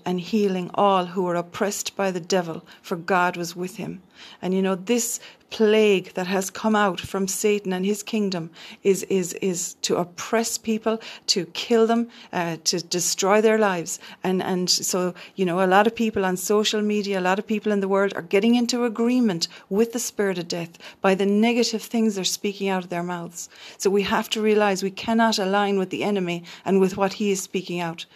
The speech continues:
We need to make sure that we are grounded and rooted and founded, uh, upon the word of God, and that that is what is coming out of our mouth.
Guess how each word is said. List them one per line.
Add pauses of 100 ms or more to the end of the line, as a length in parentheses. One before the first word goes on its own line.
(220)
We
need
to
make
sure
that
we
are
grounded (400)
and
rooted (260)
and
founded, (220)
uh,
upon
the
word
of
God,
and
that
that
is
what
is
coming
out
of
our
mouth.